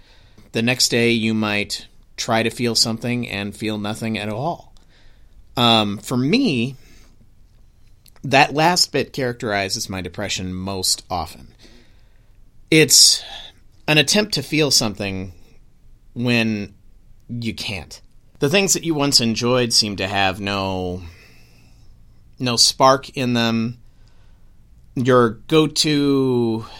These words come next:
entertainment doesn't seem to do anything for you. Everything seems a little bit gray.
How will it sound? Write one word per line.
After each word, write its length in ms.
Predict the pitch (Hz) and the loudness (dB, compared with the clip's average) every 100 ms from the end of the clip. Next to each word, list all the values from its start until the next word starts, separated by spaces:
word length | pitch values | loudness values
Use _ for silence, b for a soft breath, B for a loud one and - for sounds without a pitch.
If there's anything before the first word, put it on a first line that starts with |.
| B B B B B | B B B B B
entertainment 680 | 139 143 127 - 123 123 117 | -2 0 0 0 0 0 -2
doesn't 300 | 120 117 110 | -2 -2 -2
seem 240 | - 117 110 | -4 -4 -6
to 100 | 98 | -8
do 220 | 98 107 | -6 -4
anything 480 | 107 107 107 98 98 | -4 -6 -8 -10 -10
for 260 | 117 110 | -8 -4
you. 140 | 107 107 | -2 -2
Everything 480 | 113 117 120 104 101 | -2 -4 -4 -6 -4
seems 420 | - 104 104 - | -4 -4 -6 -6
a 60 | |
little 240 | 95 104 101 | -6 -6 -6
bit 480 | 104 95 87 - - b b b b b - - | -4 -4 -6 -12 -12 b b b b b -20 -10
gray. 580 | 117 110 107 104 117 | -2 0 2 0 -4